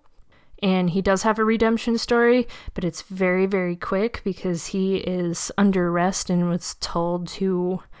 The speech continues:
capture Stitch. But he never really does anything wrong in the film other than creating Stitch.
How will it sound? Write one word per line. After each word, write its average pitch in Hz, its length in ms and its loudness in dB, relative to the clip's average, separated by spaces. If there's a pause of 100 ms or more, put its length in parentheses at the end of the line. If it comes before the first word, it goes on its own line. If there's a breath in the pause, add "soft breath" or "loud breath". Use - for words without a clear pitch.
(500 soft breath)
capture 240 680 0
Stitch. - 680 -4 (960 soft breath)
But 190 260 2
he 214 140 0
never 214 260 2
really 226 260 4
does 190 220 0
anything 185 560 -2
wrong 180 460 2
in 226 240 -6
the 233 100 -2
film 226 340 -2
other 185 300 -4
than 180 180 -2
creating 175 540 -6
Stitch. - 680 -14